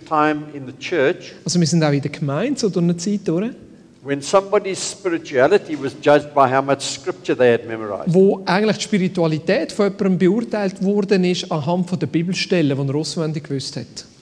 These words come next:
Speaker 1: Would be that, that be true? You, are
Speaker 2: Ist
Speaker 1: you
Speaker 2: das nicht so?
Speaker 1: impressed when somebody can give the,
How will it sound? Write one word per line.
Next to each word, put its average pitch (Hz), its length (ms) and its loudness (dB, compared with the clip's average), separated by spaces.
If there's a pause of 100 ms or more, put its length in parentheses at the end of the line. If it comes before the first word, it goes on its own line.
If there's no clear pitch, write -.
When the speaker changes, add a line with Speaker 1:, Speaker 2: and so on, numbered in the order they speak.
(760)
Speaker 1:
Would 127 160 -16
be 147 120 -10
that, 143 240 2
that 147 180 2
be 151 120 -10
true? 190 220 -2
You, 139 200 -10 (300)
are 143 100 -2
Speaker 2:
Ist 139 100 0
Speaker 1:
you 160 60 2
Speaker 2:
das 165 100 4
nicht 208 180 0
so? 185 60 6
Speaker 1:
impressed 180 220 2
when 156 140 -2
somebody 151 400 0
can 147 220 -8
give 147 260 2
the, 131 200 6